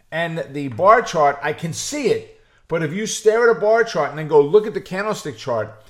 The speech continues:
it takes a half a second for me to read a bar chart and go, "That's a bullish day or a bearish day," especially when they open and close, if they're close to each other. When I look at a candle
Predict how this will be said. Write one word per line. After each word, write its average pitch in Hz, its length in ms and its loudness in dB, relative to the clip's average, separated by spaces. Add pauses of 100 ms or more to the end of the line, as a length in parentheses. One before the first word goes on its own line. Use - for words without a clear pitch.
(160)
it 151 140 -4
takes 208 240 -4
a 147 60 -6
half 196 280 -8
a 196 60 -12
second 185 420 -10 (100)
for - 160 -12
me 202 140 -4
to 165 80 -6
read 160 200 -4
a 151 40 0
bar 165 240 0
chart 147 220 -6
and 135 80 -10
go, 131 100 -2
"That's 151 240 -2
a 143 60 -2
bullish 127 320 -4
day 120 200 -2
or 110 120 0
a 107 40 -2
bearish 107 380 -8
day," 131 280 -6 (340)
especially 170 440 -6
when 143 120 -10
they 139 100 -12
open 135 260 -6
and 117 100 -16
close, 143 340 -4
if 113 120 -14
they're 117 140 -6
close - 680 -14 (160)
to 139 140 -12
each 117 200 -14
other. 101 240 -8 (560)
When 117 120 -12
I 156 80 -4
look 202 200 -2
at 151 60 -6
a 139 40 -6
candle 165 500 -6